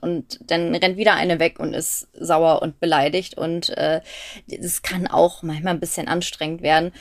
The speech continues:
ist mir aber tatsächlich letztendlich lieber so, als wenn, ähm, man uns das verkaufen möchte, als wir haben hier so vier völlig abgeklärte, supercoole Zwölfjährige, die sofort alles hinbekommen und, äh,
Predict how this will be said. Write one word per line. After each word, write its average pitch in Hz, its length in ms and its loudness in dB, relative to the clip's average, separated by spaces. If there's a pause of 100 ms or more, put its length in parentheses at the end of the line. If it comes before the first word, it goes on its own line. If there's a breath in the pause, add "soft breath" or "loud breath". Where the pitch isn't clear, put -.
(220 loud breath)
ist - 200 0
mir 208 140 2
aber 156 180 2
tatsächlich 180 460 -4
letztendlich 170 460 -4
lieber 196 340 4
so, 180 180 0
als - 280 0
wenn, 170 360 0
ähm, 160 340 -2 (720)
man 180 140 2
uns 170 160 -2
das - 160 -6
verkaufen 170 420 2
möchte, 165 360 0
als 156 260 -2
wir 151 100 -8
haben 160 200 -4
hier 160 100 -4
so 151 300 -4 (320)
vier 175 420 4
völlig 185 400 2 (160)
abgeklärte, 170 640 0
supercoole 170 560 0
Zwölfjährige, 170 800 2 (260 loud breath)
die 175 60 -8
sofort 165 640 0
alles 160 440 -2
hinbekommen 160 680 -2
und, 151 480 -4
äh, 147 240 -2